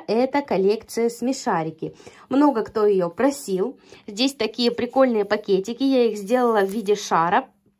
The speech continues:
Как-то символично получилось, согласитесь. И здесь смешарики в своих каких-то, знаете, смешных ситуациях. Ну, допустим, Крош, он не носит очки.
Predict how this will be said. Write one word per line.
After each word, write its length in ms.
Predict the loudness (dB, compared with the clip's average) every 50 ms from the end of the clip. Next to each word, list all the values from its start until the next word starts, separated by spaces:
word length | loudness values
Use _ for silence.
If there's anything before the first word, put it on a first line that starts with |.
| _ _ -2
Как-то 300 | -2 -2 -2 0 -6 -6
символично 720 | -4 -2 -2 0 2 2 2 0 0 -4 -6 -6 -8 -6 -2
получилось, 560 | -2 -2 -2 -2 -2 -4 -2 -2 -2 -2 -2
согласитесь. 680 | -6 -6 -2 -2 -4 -4 -6 -12 -12 -10 -10 -12 -12 -14 -16 -4 0
И 120 | 2 2
здесь 420 | 2 2 2 2 2 2 0 -4
смешарики 800 | -4 -4 -4 -2 2 4 4 4 6 4 2 0 0 -2 -2 -2
в 60 | -2
своих 560 | -6 -14 -8 0 2 2 2 2 0 -2 -2 -4 -14 -20 -20 -20 _
каких-то, 380 | -12 -4 -4 -2 0 2 2 2
знаете, 480 | 4 4 4 2 2 2 2 0 0 0 -12 -20 -14
смешных 800 | -4 0 2 2 2 2 0 0 2 2 4 4 2 0 -2
ситуациях. 1040 | -10 -10 -10 -8 -4 0 4 6 6 6 4 0 -6 -4 0 0 2 2 0 -2 -8 -20 -20 -20 -20 -20 _ _ _ -6
Ну, 320 | -2 0 0 -2 -2 -4 -6
допустим, 440 | -6 -4 -2 -4 -4 -2 -2 -4 -2
Крош, 440 | 0 0 2 2 2 0 -4 -12 -14 -12 -6
он 220 | -2 0 2 2 4
не 80 | 2
носит 400 | 2 2 2 0 -2 -6 -2 -2
очки. 600 | -2 -2 -2 -6 -12 -10 -6 -6 -4 -4 -4 -6